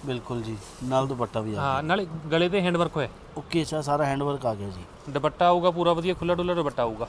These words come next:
Speaker 1: ਬਿਲਕੁਲ ਜੀ।
Speaker 2: ਠੀਕ ਹੈ, ਢਾਈ ਮੀਟਰ ਕੱਟ ਵਾਲਾ ਦੁਪੱਟਾ ਹੈਗਾ।
Speaker 1: ਹਾਂ, ਹਾਂ, ਹਾਂ, ਹਾਂ।
Speaker 2: ਸੂਟ ਬਾਈ ਜੀ ਪੰਜ ਸੌ ਰੁਪਏ ਰੇਂਜ ਤੋਂ ਘੱਟ ਨਹੀਂ ਵਿਕਦਾ।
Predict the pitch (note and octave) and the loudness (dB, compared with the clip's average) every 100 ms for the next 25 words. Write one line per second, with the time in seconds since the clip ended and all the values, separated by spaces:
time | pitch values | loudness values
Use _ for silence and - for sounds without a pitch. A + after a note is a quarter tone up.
0 | - C#3 B2 - A2+ A2 A2 D#3+ F#3 G3+ | -8 -6 -6 -6 -8 -6 -6 -4 4 6
1 | F3 E3+ E3 E3 D#3 D#3+ D#3+ D3 - B2 | 6 2 2 2 4 4 4 2 4 2
2 | A2 - - A#2+ A2 G2+ G2 F#2 - - | 2 -10 -4 -4 -2 -6 -8 -12 -16 -18
3 | - - D#3+ F3 F#3+ F#3+ F#3+ F#3 E3+ F3 | -12 0 4 4 6 6 6 4 4 0
4 | E3 F3+ F3 E3+ F3+ F3 E3+ D3 C3 | 4 4 4 2 4 4 4 0 2